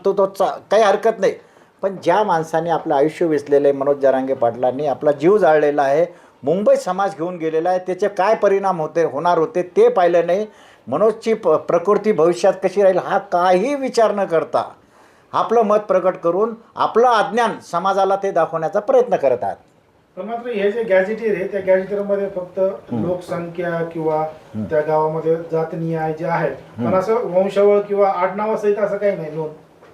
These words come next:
Speaker 1: हे पहा, ह्यात आपण काम करतोय, शिंदे समिती जी काम करते तशातलाच लोकांचा मत आहे. आता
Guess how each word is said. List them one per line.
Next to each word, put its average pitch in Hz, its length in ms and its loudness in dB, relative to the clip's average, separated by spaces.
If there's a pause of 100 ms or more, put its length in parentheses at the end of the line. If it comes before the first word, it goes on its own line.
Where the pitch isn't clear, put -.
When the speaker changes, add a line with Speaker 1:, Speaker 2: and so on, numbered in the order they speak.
(140)
Speaker 1:
हे 190 100 6
पहा, 156 420 0 (340)
ह्यात 156 340 -2
आपण 156 240 -2 (300)
काम 147 200 2
करतोय, 147 460 2 (640)
शिंदे 185 320 2
समिती 185 340 0
जी 180 140 2
काम 175 240 0
करते 170 440 2
तशातलाच 170 420 2
लोकांचा 165 360 2
मत 156 300 0
आहे. - 260 -10 (200)
आता 127 160 0